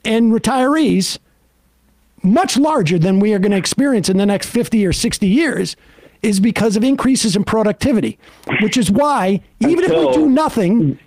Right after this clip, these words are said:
Speaker 1: even if we do nothing,
Speaker 2: You're not even
Speaker 1: eighty percent.
Speaker 2: anticipating automation.
Speaker 1: A-
Speaker 2: You're not even anticipating automation.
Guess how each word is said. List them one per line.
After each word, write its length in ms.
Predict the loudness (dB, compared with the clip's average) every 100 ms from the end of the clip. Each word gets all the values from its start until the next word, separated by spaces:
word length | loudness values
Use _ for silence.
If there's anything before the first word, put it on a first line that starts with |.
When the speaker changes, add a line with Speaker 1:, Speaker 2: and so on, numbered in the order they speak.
| -2
Speaker 1:
even 200 | 2 2
if 100 | 2
we 140 | 2
do 260 | 2 2 2
nothing, 400 | 2 0 -2 -2
Speaker 2:
You're 120 | 0
not 180 | 0 2
even 320 | 0 2 0
Speaker 1:
eighty 420 | 0 0 0 0 0
percent. 540 | 0 0 0 0 0
Speaker 2:
anticipating 220 | -2 -4 -2
automation. 680 | 0 0 0 -2 -4 -6 -6
Speaker 1:
A- 240 | -4 -2 -4 _ -6
Speaker 2:
You're 100 | -2
not 160 | 0 0
even 180 | 0 0
anticipating 680 | -2 -4 -4 -2 -2 -2 -2
automation. 580 | -2 -2 -2 -4 -6